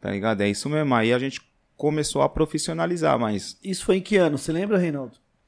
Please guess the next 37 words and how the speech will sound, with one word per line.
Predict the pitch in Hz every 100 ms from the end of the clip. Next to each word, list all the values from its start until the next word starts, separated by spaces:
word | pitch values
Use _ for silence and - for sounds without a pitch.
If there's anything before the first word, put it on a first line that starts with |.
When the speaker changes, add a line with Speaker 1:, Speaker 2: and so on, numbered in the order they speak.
| _
Speaker 1:
Foi | 113 123
no, | 143 151 156 156 151 151 147
mano, | 143 135 110
foi | -
no | 127
disco | 131 139 147 156
lá, | 151
Prefiro | 151 156 151
a |
Justiça | 147 143 143
Antes | 147
do | 151
Perdão, | 151 156 143
acho | 139
que | -
foi | 135 143
dois | 139 139
mil | 139
e |
quatorze, | 151 147 - 139 123 110
foi, | - 90 98
dois | 98
mil | 95
e | 95
quatorze, | 98 92 90
exatamente. | 92 - 202
Speaker 2:
Dois | 147 127 -
mil |
e | -
quatorze. | _ _ -
Speaker 1:
Daí | 101 98
peguei, | 104 139 147
fiz | 160 151 139
aquelas | 139 135
camisetas | - 135 127 127 127 131
lá, | 127 139 196 _ _ _ _ _ _
né, | 101 113